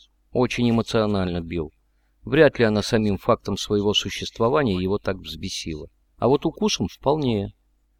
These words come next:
Может, это тот же мусорщик? Не, другой он на лицо. Этот в годах, помладше седого водителя, но не молодой. А тот пацан совсем. Но, возможно,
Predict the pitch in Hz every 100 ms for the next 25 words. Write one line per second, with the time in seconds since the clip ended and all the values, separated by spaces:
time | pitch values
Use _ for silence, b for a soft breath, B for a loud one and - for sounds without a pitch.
0 | _ - 147 160 165 151 156 170 151 147
1 | 165 190 - - 90 - _ _ _ _
2 | _ _ 110 113 87 117 110 110 101 95
3 | 95 92 90 - 82 - 123 123 98 95
4 | 95 101 87 - 101 110 104 - 92 98
5 | 98 98 92 101 127 135 104 85 101 113
6 | 110 104 101 85 76 - _ _ _ _
7 | _ _ - 107 185 - 160 - 95 85
8 | - 78 - 80 - _ _ _ _ _
9 | _ _ - 113 156 160 208 214 117 78